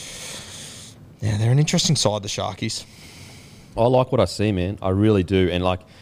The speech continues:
Speaker 2: can you imagine that, that forward pack with, under the tutelage of a guy like Craig Fitzgibbon?
Speaker 1: Yeah.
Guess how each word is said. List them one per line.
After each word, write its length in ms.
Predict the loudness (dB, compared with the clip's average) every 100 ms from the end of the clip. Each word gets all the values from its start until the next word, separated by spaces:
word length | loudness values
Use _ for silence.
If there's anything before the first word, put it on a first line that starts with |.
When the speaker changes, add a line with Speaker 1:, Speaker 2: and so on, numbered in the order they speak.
| -20
Speaker 2:
can 140 | -2 2
you 120 | 4
imagine 360 | 4 2 2 0
that, 200 | 0 0
that 180 | -2
forward 360 | -2 0 0 0
pack 280 | 0 -2 -2
with, 160 | -6 -4
under 200 | -2 -2
the 80 | -4
tutelage 460 | -4 -2 0 -2
of 80 | -4
a 20 |
guy 200 | -2 0
like 180 | 0 -2
Craig 220 | -4 -6
Fitzgibbon? 440 | -6 -8 -6 -4 -6 -12
Speaker 1:
Yeah. 160 | -20